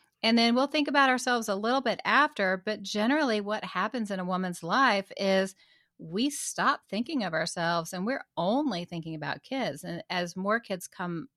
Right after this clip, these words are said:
along, there's less and less time. And so we're completely focused on kids until our kids go to school or our kids leave for college. And then we go, "Oh, what's happened?" And, and then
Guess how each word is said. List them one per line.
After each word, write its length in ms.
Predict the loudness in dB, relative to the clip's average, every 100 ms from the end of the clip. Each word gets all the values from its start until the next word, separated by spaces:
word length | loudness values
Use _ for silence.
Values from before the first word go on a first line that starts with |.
| -12
along, 520 | -6 -2 0 0 -2 -6
there's 220 | -8 -4
less 280 | -4 -4 -6
and 80 |
less 220 | -6 -6 -8
time. 420 | -4 -2 -2 -4 -10 -20 -20 _
And 120 | -8 -2
so 220 | 2 2
we're 120 | 0
completely 600 | -4 -8 -6 -4 -2 -2
focused 360 | -2 -4 -4 -6
on 140 | -8
kids 380 | -2 0 0 -2
until 280 | -6 -4 2
our 140 | 2 2
kids 240 | -2 -4
go 120 | -2
to 80 | -2
school 540 | -4 -4 -4 -4 -6 -2
or 120 | 2
our 160 | 4 2
kids 320 | -4 -6 -6
leave 180 | -8 -6
for 100 | -8
college. 540 | -4 -2 -2 -2 -4 -6
And 100 | -4
then 80 |
we 100 | -2
go, 160 | -4 -6
"Oh, 160 | -6 -10 -14 _ _ _ _ _ _ _ -10
what's 260 | -4 -4
happened?" 480 | -2 -4 -4 -10 -16 -10
And, 360 | -4 -2 -2 -4 -6
and 200 | -4 0
then 380 | 2 2 2